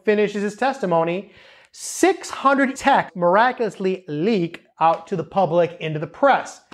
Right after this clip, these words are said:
Those texts are very interesting. In my opinion, again, I'm not making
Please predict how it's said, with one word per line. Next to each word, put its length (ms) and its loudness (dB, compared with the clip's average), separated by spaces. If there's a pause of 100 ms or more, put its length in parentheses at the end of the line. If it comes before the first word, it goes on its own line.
(560)
Those 600 2
texts 340 0
are 140 2
very 340 2
interesting. 360 -6
In 280 -4
my 280 4
opinion, 500 -2
again, 400 2 (340)
I'm 160 -6
not 240 -2
making 600 0